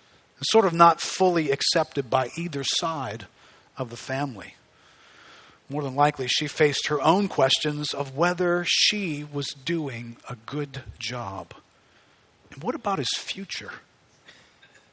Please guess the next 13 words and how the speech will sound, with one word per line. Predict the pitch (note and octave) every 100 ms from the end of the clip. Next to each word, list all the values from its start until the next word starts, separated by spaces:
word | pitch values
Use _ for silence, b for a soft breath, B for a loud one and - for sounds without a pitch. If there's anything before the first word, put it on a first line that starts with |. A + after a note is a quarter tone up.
| _ _
What | F4+
about | C4 A3+
his | F3
education? | - F#3 F3 - F3+ F#3+ - A2+ - - _ _ _ _ _ _ _ _ _ _ _
What | -
kind | - C4
of | -
job | - - F#3 C#3+ - - _ b b b b _ _ D3
would | C#3
he | -
be | B2+ C3
prepared | - B2+ - C3+ A#2 -
for? | - G2+ F2